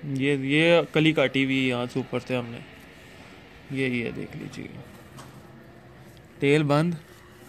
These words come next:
और ये पंजे, खुश्क पंजे,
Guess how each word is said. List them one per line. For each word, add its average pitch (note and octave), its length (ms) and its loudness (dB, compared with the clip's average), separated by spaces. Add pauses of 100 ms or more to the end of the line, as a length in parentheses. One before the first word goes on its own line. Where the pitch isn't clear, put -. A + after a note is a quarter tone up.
(680)
और C3+ 360 -2
ये C#3 220 2
पंजे, A2+ 360 -8 (2250)
खुश्क F3+ 280 -4
पंजे, F3 340 0